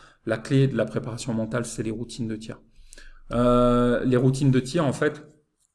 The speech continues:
c'est un truc qu'il faut comprendre. C'est que quand vous faites du vélo, il y a deux phases. Il y a la phase apprentissage et puis il y a la phase maîtrise. Quand vous êtes enfant et que vous faites du vélo, au début, vous pensez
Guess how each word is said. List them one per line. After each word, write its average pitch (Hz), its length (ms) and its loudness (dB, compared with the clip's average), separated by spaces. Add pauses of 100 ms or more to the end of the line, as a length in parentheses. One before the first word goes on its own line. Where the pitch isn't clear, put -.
(200)
c'est - 140 -10
un 110 80 -4
truc - 360 -12 (200)
qu'il - 140 -20
faut - 120 -18
comprendre. 135 580 -4 (920)
C'est - 260 -4
que 123 420 2
quand 139 100 0
vous 135 100 2
faites 147 180 -2
du 120 120 -4
vélo, 131 520 0 (1400)
il 139 80 -6
y 107 60 -4
a 107 60 -6
deux 117 160 -2
phases. 104 480 0
Il 117 60 -14
y - 20 -8
a - 20 -8
la 107 100 -6
phase 113 200 -4
apprentissage 120 880 -4
et 104 60 -14
puis - 140 -14
il - 20 -6
y - 20 -4
a 104 40 -2
la 101 80 -6
phase 120 220 -6
maîtrise. 110 540 -6 (680)
Quand 120 120 -2
vous 117 160 -2
êtes 123 140 0
enfant 135 260 -2
et 135 60 4
que 135 40 -2
vous 117 60 -4
faites 120 200 -4
du 117 100 -8
vélo, 127 240 0
au 131 40 0
début, 120 260 -2
vous 117 160 -4
pensez 135 600 0